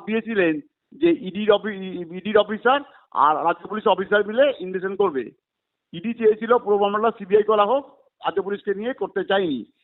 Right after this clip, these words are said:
সেই মর্মে চিফ জাস্টিসের কাছে যাওয়া হয়েছিল, চিফ জাস্টিস সেই মর্মে একটা স্টে অর্ডার দিয়েছিল। কিন্তু ঘটনা হলো এই, এই ঘ-, স্টে অর্ডারের ভিত্তিতে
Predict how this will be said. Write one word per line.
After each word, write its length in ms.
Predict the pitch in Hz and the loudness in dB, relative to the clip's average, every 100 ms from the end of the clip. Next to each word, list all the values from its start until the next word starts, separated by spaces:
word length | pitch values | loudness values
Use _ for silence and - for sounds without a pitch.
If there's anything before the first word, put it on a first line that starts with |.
| _ _ | _ _
সেই 240 | 175 208 | -2 2
মর্মে 240 | 214 240 | 2 2
চিফ 140 | 220 185 | -2 -2
জাস্টিসের 260 | 196 202 | -2 0
কাছে 160 | 208 202 | -2 2
যাওয়া 180 | 185 190 | 2 2
হয়েছিল, 240 | 202 233 | 2 -2
চিফ 140 | 185 170 | -4 -4
জাস্টিস 200 | 196 185 | -4 -2
সেই 140 | 185 | -2
মর্মে 420 | 190 196 233 285 269 _ _ | -2 -2 -2 -4 -4 _ _
একটা 200 | - 202 | -2 0
স্টে 220 | 196 233 | 2 4
অর্ডার 260 | 240 202 170 | 4 2 2
দিয়েছিল। 400 | 156 143 117 107 - _ _ _ _ _ _ _ | 0 0 -6 -10 -14 _ _ _ _ _ _ _
কিন্তু 260 | 202 233 247 | -4 0 0
ঘটনা 360 | 139 175 233 | 2 4 4
হলো 500 | 254 233 175 135 - _ _ _ | 4 4 2 0 -6 _ _ _
এই, 340 | 170 220 247 - - | 0 2 0 -8 -16
এই 240 | 123 208 233 | -2 -2 0
ঘ-, 300 | 185 175 160 | -2 -2 -4
স্টে 320 | - - 208 | -8 0 2
অর্ডারের 300 | 214 240 226 | 4 0 2
ভিত্তিতে 600 | 196 - 254 190 139 | 0 0 0 2 2